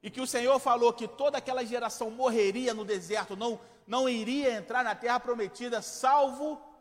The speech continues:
Josué e Calebe, o povo achou aquela palavra pesada de Deus e falou assim, "Não, nós vamos, nós vamos enfrentar o exército, nós vamos lá na guerra."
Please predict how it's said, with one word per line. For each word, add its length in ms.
Josué 420
e 60
Calebe, 520
o 140
povo 760
achou 320
aquela 260
palavra 380
pesada 560
de 100
Deus 240
e 40
falou 140
assim, 120
"Não, 180
nós 240
vamos, 540
nós 180
vamos 420
enfrentar 680
o 120
exército, 680
nós 220
vamos 260
lá 260
na 140
guerra." 500